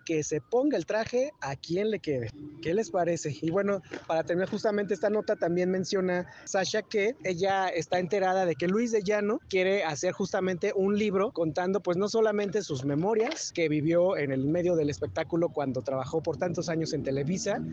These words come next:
sino que también quiere ta-, tocar el tema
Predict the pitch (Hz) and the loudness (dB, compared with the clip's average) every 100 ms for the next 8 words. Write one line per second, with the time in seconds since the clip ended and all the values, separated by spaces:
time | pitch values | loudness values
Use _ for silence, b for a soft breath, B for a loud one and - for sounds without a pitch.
0 | 165 - 262 269 262 254 226 233 240 240 | -10 -2 2 2 0 0 0 2 2 0
1 | 240 185 185 196 - 196 - 233 262 240 | 2 0 0 -2 -2 0 4 4 4 2
2 | 247 254 233 | 0 2 0